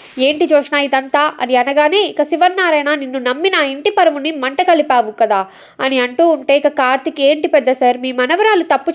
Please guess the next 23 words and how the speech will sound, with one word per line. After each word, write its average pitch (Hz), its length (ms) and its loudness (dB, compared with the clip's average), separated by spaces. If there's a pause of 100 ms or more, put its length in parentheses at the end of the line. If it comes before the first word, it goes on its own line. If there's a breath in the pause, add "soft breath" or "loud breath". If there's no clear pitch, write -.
చేసిందని 302 420 -2
తెలిసి 294 460 2
మీకు 269 160 -8
కోపం 370 440 0
వస్తుంది. 254 520 -2 (300 loud breath)
మీ 381 120 2
మనవరాలు 415 640 2
చేసిన 330 200 -2
దానికి 294 380 0
మీరందరూ 294 600 0
బాధపడుతున్నారు, 269 960 0
కానీ 262 220 -2
మీ 294 120 -2
మనవరాలు 302 520 2 (100)
చేసిన 269 200 -4
తప్పుకి 339 680 0 (340 loud breath)
నా 359 160 2
భార్యని 349 480 2
మీ 302 220 -6
అందరూ 311 360 0
ఎన్ని 302 340 0
మాటలు 285 500 0
అన్నారు, 330 520 0